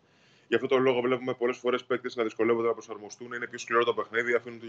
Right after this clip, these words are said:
πολύ το physical παιχνίδι οι διαιτητές. Ε, θέλει άλλη διαχείριση. Πολλές φορές όταν δεν πηγαίνεις καλά, πρέπει να,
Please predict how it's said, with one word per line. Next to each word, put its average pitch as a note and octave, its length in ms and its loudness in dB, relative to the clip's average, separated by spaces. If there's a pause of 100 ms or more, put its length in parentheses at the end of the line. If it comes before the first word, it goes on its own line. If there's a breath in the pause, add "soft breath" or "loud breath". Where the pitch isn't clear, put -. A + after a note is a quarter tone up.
πολύ A2+ 440 4
το G#2+ 180 -10
physical A2+ 300 0
παιχνίδι A2 300 -4
οι A2 40 -4
διαιτητές. G#2 580 2 (580 soft breath)
Ε, A2 560 4
θέλει A#2+ 280 2
άλλη B2 140 4
διαχείριση. A#2+ 600 0
Πολλές A#2+ 260 0
φορές A#2 280 2
όταν A#2+ 120 -2
δεν A2+ 100 0
πηγαίνεις A#2 300 0
καλά, A2+ 320 2
πρέπει A#2 240 -2
να, A2 420 0